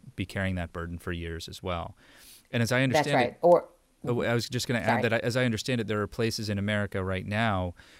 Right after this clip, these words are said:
Speaker 1: where, um, these people who are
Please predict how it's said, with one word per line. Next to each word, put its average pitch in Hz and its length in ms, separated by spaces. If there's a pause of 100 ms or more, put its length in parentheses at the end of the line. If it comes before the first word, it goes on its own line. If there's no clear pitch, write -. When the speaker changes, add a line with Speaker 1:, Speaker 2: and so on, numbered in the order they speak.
(180)
Speaker 1:
where, 98 580 (120)
um, 90 380 (420)
these 101 380 (500)
people 107 300
who 101 180
are 95 340